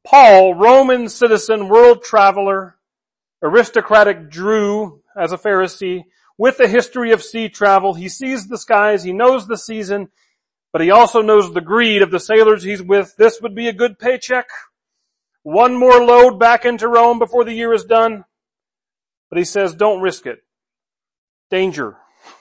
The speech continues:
Loss. Loss of lives if you head out. Don't risk it." He wants to winter in Fair Havens.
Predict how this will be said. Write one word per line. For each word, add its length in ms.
Loss. 600
Loss 400
of 140
lives 560
if 180
you 120
head 160
out. 240
Don't 180
risk 260
it." 140
He 80
wants 260
to 140
winter 680
in 300
Fair 320
Havens. 640